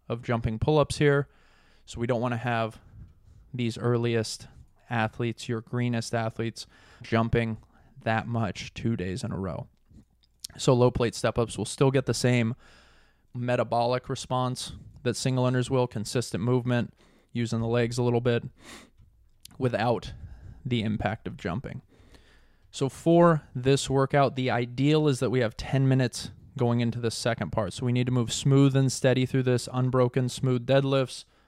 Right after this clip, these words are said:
unbroken smooth med ball sit-ups, and smooth is the key, right? Because we do have twenty minutes, so you don't wanna go max effort here and then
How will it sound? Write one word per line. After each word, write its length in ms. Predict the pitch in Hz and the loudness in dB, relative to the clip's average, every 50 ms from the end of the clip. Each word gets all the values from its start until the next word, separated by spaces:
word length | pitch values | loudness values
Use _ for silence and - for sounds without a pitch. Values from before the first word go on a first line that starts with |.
| _ _ _ _ - | _ _ _ _ -2
unbroken 520 | 127 123 123 120 127 123 110 - 127 120 | 0 0 2 6 6 6 6 4 2 -2
smooth 340 | - - - 127 123 113 113 | -2 -4 -6 -6 -6 -6 -6
med 240 | 117 120 131 131 127 | -6 -6 -6 -4 -4
ball 140 | 131 123 127 | -4 -4 -4
sit-ups, 520 | - - 135 127 127 127 123 - - - _ _ _ _ _ _ _ _ _ _ _ _ _ _ _ - | -4 -6 -4 -2 -2 -4 -4 -6 -14 -20 _ _ _ _ _ _ _ _ _ _ _ _ _ _ _ -10
and 240 | 117 113 92 - - - - - - - - - - - | -8 -8 -8 -10 -12 -18 -20 -18 -18 -18 -18 -18 -18 -14
smooth 500 | - - - - 131 131 139 135 135 127 | -12 -8 -4 0 2 4 4 4 4 2
is 200 | 131 127 123 123 | 2 0 0 -2
the 100 | 123 117 | -4 -6
key, 420 | - - - 135 131 131 135 135 - - - - - | -4 -2 -2 0 2 2 2 0 -2 -6 -20 -10 -2
right? 240 | - 131 123 123 - | 2 2 2 2 2
Because 220 | 123 113 - 120 | -2 -4 -4 -4
we 100 | 120 117 | -4 -2
do 120 | 113 123 120 | -2 0 2
have 160 | 120 120 - | 0 0 0
twenty 260 | - - 135 127 123 | -2 -2 0 0 2
minutes, 320 | 123 123 123 127 127 - - | 2 2 2 0 0 -2 -4
so 100 | - 123 | -6 -4
you 40 | 117 | -2
don't 120 | 117 110 | -2 -2
wanna 120 | 120 120 120 | 0 -2 -2
go 100 | 120 117 | -2 -2
max 380 | 117 120 117 117 117 - - | -2 -2 -2 -2 -4 -4 -2
effort 300 | 127 117 - - 117 101 | -2 -2 0 -2 -4 -4
here 220 | - 127 127 123 123 | 0 0 0 2 2
and 220 | 120 117 120 120 | 0 0 -2 0
then 360 | 120 120 120 120 120 120 120 | 0 0 0 0 -2 -4 -6